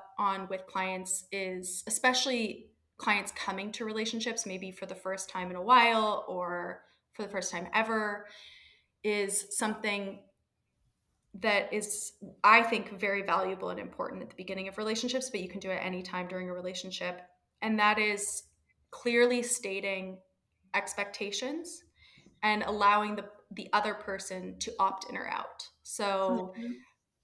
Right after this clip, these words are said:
Speaker 1: maybe you're newly dating someone, just use this as an example, maybe you're newly dating someone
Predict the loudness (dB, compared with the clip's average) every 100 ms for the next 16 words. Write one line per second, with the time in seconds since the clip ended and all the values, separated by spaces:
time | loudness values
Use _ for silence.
0 | _ _ _ _ _ 2 4 4 4 4
1 | 2 2 2 2 2 2 2 2 0 -2
2 | -4 -6 -6 -6 -6 -6 -2 -2 0 -2
3 | -2 -2 -4 -4 -2 2 2 2 -2 -2
4 | -2 -2 -4